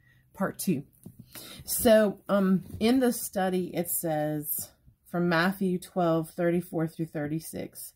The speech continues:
"What if everything we have ever said were to be played back for all to hear?" Jesus reminds us that what we say reveals what is in our hearts.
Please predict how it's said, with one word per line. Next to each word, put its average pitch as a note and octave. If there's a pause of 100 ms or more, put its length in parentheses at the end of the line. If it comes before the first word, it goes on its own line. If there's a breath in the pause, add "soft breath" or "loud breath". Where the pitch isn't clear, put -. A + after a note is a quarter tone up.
(400 soft breath)
"What A3
if D#4+
everything A3+
we A3+
have G#3
ever F3
said D#3
were E3+
to F3
be F3+
played F3
back D3+
for -
all C#3+
to E3
hear?" B2+ (640)
Jesus G3+
reminds F#3+
us F3+
that -
what D#3+
we F#3+
say E3+
reveals D#3
what D#3
is D3
in D3+
our C#3+
hearts. -